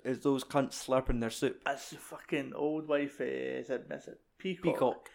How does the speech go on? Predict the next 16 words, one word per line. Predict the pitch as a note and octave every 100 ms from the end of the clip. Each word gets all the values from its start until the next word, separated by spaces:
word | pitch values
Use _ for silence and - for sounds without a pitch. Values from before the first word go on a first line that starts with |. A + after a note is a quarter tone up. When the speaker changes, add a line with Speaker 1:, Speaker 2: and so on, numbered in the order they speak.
| - _ -
Speaker 2:
And | -
she's | C3
like, | A#2+ - _ - - _ _ _ _ -
Speaker 1:
Aye, | C3+ C3 A#2+
and | C3+ C3
Christopher | D3+ D3 - D3
Lloyd's | C#3 D3+ D3 C#3
matching | D3+ - D3
her. | C#3 A#2+ A2 _ - -
And | C3+
same | C3+ D#3+
with | D3
Missus | C#3+ C#3+ D3
White, | D3+
they're | C3
going, | B2+